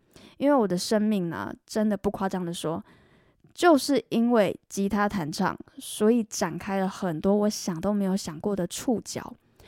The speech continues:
认识了很多很酷的人，还有体验了很多不可思议的经历，包括我曾经到，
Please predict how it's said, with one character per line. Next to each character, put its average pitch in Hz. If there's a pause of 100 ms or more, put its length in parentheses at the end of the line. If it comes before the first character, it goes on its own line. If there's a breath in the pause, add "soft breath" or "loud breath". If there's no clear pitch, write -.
(240 loud breath)
认 320
识 269
了 226
很 180
多 240
很 190
酷 240
的 170
人， 160 (340 soft breath)
还 208
有 226
体 220
验 220
了 208
很 180
多 196
不 -
可 190
思 185
议 -
的 185
经 175
历， 180 (380 loud breath)
包 208
括 208
我 190
曾 175
经 190
到， 175